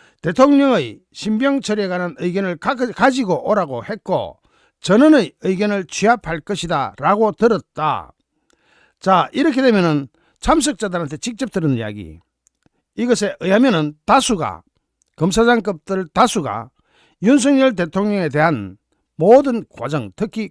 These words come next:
공수처의 불법 수사가 이미 드러났고, 공수처의 불법 수사가 드러난 데다가 법원이 구속기간 연장을 불허, 두 번이나 불허했기 때문에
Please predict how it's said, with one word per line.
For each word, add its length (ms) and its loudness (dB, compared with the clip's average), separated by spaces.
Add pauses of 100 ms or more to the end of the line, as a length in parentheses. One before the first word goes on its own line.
공수처의 640 -2
불법 420 -6
수사가 520 -8 (220)
이미 300 -2 (560)
드러났고, 840 4 (460)
공수처의 460 0
불법 340 -2
수사가 280 -4
드러난 400 -2
데다가 560 4 (240)
법원이 500 4 (760)
구속기간 760 2
연장을 360 -2 (100)
불허, 520 4
두 140 -2
번이나 320 4
불허했기 720 -4
때문에 580 -8